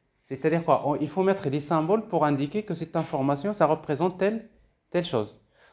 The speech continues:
Donc, c'est-à-dire, on crée des co-, des, des fichiers qui sont complexes, n'est-ce pas ? Pour pouvoir configurer les applications. Mais quand X M L a été créé,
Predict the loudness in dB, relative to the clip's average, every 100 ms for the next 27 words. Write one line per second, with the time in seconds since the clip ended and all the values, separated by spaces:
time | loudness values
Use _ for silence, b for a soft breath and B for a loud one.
0 | -6 -4 -2 2 4 4 0 0 -2 0
1 | -2 -4 -2 -2 -2 -6 -10 -10 -12 -8
2 | -4 -2 -2 -2 -4 -10 -20 -18 -6 -2
3 | -2 -4 -18 _ _ _ -12 -2 2 4
4 | 2 0 -2 0 0 0 -4 -6 -12 -14
5 | -20 _ _ _ _ _ _ -20 b b
6 | b b -4 4 6 6 2 2 4 4
7 | 2 0 -2 -4 -4 -2 0 0 -2 -10